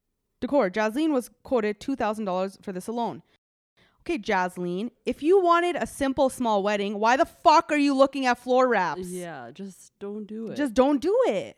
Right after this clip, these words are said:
Speaker 2: Yeah.
Speaker 1: Like, here's the other thing, man. It's like, you say that you want a small wedding.
Speaker 2: Yeah.
Speaker 1: You say that you wanna buy a house. You wanna put a down payment on a house.
Speaker 2: Yeah.
Speaker 1: But then you're looking at floor, you're getting quotes
Speaker 2: Yeah.
Speaker 1: for floor wraps?
Speaker 2: Like, yeah, I get there's some things that,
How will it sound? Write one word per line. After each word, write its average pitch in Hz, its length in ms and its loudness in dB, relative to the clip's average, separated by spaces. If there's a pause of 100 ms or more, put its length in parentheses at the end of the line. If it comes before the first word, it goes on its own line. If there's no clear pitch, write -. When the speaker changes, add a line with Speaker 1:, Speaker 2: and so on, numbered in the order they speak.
(160)
Speaker 2:
Yeah. 180 340 -18
Speaker 1:
Like, 403 100 -2
here's 415 260 2
the 440 180 -2
other 349 180 -4
thing, 427 300 -6
man. 277 220 -4
It's - 180 -10
like, 294 260 -6 (680)
you 311 180 2
say 320 280 -6
that 427 260 0
you 370 80 2
want 330 240 0
a - 40 -4
small 262 360 -4
wedding. 214 560 -8
Speaker 2:
Yeah. 160 320 -14
Speaker 1:
You 269 120 -2
say 359 260 -4
that 392 140 -2
you 320 120 0
wanna 302 200 -2
buy 247 240 -4
a 240 120 -4
house. 214 400 -6
You 226 80 -14
wanna 233 140 -8
put 254 160 -8
a 240 80 -6
down 214 260 -4
payment 240 240 -4
on 196 80 -6
a 196 40 -6
house. 208 520 -6
Speaker 2:
Yeah. 180 380 -16
Speaker 1:
But 359 80 -4
then 381 160 0
you're 403 80 2
looking 403 240 -2
at 349 160 -2
floor, 339 340 0
you're 277 160 -6
getting 311 160 -8
quotes 330 200 -2
Speaker 2:
Yeah. 170 80 -8
Speaker 1:
for 269 80 -4
floor 302 340 0
wraps? 440 340 0
Speaker 2:
Like, 302 160 -2
yeah, 330 140 -2
I 240 140 -2
get 226 300 -6
there's 277 200 -6
some 208 240 -4
things 190 380 -6
that, 170 240 -6